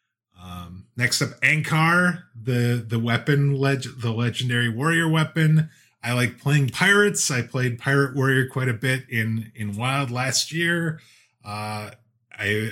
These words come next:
I've enjoy, I enjoy playing it when it's in standard, though I don't pull risky skippers with it as much in standard as,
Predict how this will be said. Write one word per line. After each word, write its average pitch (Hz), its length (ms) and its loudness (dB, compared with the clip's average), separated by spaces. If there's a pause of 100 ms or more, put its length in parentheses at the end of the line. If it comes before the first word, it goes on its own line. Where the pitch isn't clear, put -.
(100)
I've 110 220 2
enjoy, 120 640 2
I 113 120 2
enjoy 117 340 2
playing 131 340 0
it 131 200 2
when 117 120 -4
it's 110 240 -6
in 110 160 -6
standard, 180 1080 0
though 123 380 2 (280)
I 123 80 -2
don't 160 220 0 (240)
pull 170 280 -2
risky 160 420 2
skippers 175 560 2
with 160 220 4
it 180 180 2
as 147 260 2
much 185 540 2
in 165 180 2
standard 185 540 4
as, 135 380 2